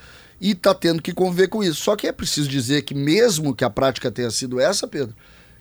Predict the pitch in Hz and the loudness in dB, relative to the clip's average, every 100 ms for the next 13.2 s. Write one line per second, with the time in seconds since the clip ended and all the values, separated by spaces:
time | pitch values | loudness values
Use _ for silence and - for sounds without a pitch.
0 | - 143 147 147 143 135 123 135 139 - | -6 -2 0 2 2 0 0 -2 -2 -4
1 | 165 - 180 170 190 - - 185 180 190 | -6 -6 -2 -2 -2 -8 -2 -2 0 0
2 | 160 170 170 160 175 190 196 196 190 196 | 0 -2 0 -4 -4 -6 -4 -6 -6 -4
3 | 202 196 - 202 131 131 135 131 139 151 | -2 -4 -8 -8 -2 0 0 0 0 0
4 | - 143 135 - 185 - 175 143 147 147 | -2 -2 -2 0 -2 0 -2 0 0 0
5 | 156 143 120 135 135 - 139 131 123 151 | 0 -2 -2 -2 -4 -6 -4 -6 -4 -2
6 | 139 160 233 - - - - 147 143 - | 0 -2 -2 -12 -20 -20 -8 0 0 0
7 | 123 120 120 135 120 110 123 120 120 120 | -2 -2 -2 -2 -4 -4 -2 0 -2 -6
8 | 117 120 127 147 156 190 247 - - - | -6 -2 -2 -2 -6 -6 -6 -8 -20 -20
9 | - 339 311 190 180 185 - 180 - 175 | -2 2 2 0 -2 -4 -4 -8 -6 -4
10 | 170 160 165 - 123 95 - - - - | -2 -2 -2 -2 -4 -4 -12 -20 -20 -4
11 | 143 143 196 202 185 220 254 120 - _ | -2 2 4 4 4 4 4 2 -6 _
12 | - - - - - 170 - 180 185 247 | -20 -20 -20 -6 2 2 4 4 4 2
13 | - - | 0 -4